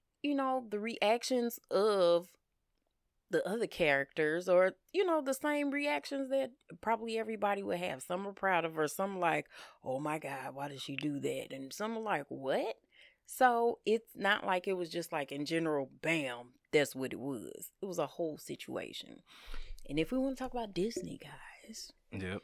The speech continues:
Speaker 2: go on, let 'em,
Speaker 1: and,
Speaker 2: go on, let 'em have it.
Speaker 1: and people talking about underlying things
Speaker 2: Yeah.
Speaker 1: that Disney has done.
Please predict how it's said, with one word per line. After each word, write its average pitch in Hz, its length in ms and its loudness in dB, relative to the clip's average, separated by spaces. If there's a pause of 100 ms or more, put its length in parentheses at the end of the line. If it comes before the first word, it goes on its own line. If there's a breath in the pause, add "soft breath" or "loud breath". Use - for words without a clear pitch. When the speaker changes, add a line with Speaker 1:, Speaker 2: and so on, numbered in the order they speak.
(160)
Speaker 2:
go 98 80 -2
on, 123 160 4
let 123 120 4
'em, 160 60 0
Speaker 1:
and, 156 200 -6
Speaker 2:
go 101 100 -6
on, 123 120 -2
let 127 120 -2
'em 127 80 0
have 185 100 8
it. 170 100 6
Speaker 1:
and 160 480 0
people 240 360 -4
talking 214 320 -8
about 202 320 -4
underlying 220 800 0
things 165 760 0 (460)
Speaker 2:
Yeah. 190 300 -6
Speaker 1:
that 160 260 -2
Disney 233 480 2
has 196 400 -6
done. 160 720 -8